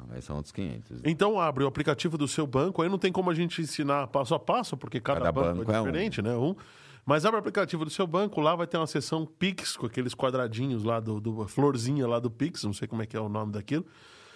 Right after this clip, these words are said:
Speaker 2: E aí você abre, a ce-, vai aparecer um layer Q R Code, se não aparecer a câmera direto. Ali você aponta a câmera do seu celular para a tela, né?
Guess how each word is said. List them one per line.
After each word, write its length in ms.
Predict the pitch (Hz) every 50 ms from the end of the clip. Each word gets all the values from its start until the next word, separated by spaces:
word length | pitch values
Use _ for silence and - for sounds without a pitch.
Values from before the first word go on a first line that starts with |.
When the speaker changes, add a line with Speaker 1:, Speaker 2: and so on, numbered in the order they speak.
| - - - - - - _ _ _ _ _ _ -
Speaker 2:
E 120 | - 233 277
aí 160 | 233 214 233
você 300 | 214 233 220 - - 226
abre, 280 | 208 202 208 196 208 208
a 100 | 196 175
ce-, 260 | - 202 175 156 135
vai 280 | 123 143 165 180 180
aparecer 480 | 175 156 - 170 165 160 - - - 185
um 420 | 190 190 180 156 139 123 120 123 -
layer 440 | 135 139 165 180 190 190 185 175 -
Q 100 | - 180
R 180 | 170 165 156 151
Code, 360 | - - 175 190 214 196 202
se 160 | - - 202
não 160 | 190 202 208 220
aparecer 400 | 214 214 214 202 185 - - 196
a 40 |
câmera 300 | 185 - 190 185 185 190
direto. 360 | 175 170 151 131 113 110 - - - _ _ _ _ _ _ _ _ _ _ _ _ _ _ _ _ _ _ _ _ _ _ _ _ _ -
Ali 260 | - 208 208 240 277
você 260 | 269 285 254 - -
aponta 440 | 269 277 - - 180 185 190 180 202
a 20 |
câmera 340 | 190 - 156 151 147 143 139
do 100 | 135 135
seu 180 | - - 123 113
celular 600 | - 175 175 190 196 175 135 127 143 180 247 - - _ _ -
para 380 | 127 120 117 117 113 117 127
a 40 | 139
tela, 400 | - - 127 117 117 123 160 233 - - _ _ _ _ _ _ _ _ _
né? 320 | - 143 147 147 156 196